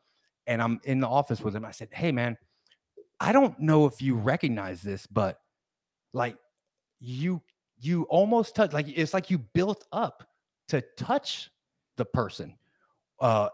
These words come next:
eh, why, why was that?" He goes, "Well, I couldn't just touch 'em the first sentence. That would be weird.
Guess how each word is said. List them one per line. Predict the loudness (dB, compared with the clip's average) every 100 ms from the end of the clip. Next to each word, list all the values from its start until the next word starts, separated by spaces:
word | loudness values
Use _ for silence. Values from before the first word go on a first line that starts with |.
| -4
eh, | -6 -6 -12
why, | -8 -4 0 0
why | 0 -2
was | -2
that?" | -2 0
He | 0
goes, | 0 -2 _ _ _ _ _ _ 4
"Well, | 4
I | 6
couldn't | 2 2 0
just | -4 -4 _ _
touch | -2 0 0
'em | -4 -6 -14 -14
the | -4
first | 2 2 2
sentence. | -4 -4 0
That | 2
would | 2
be | -2
weird. | 4 4 4 -2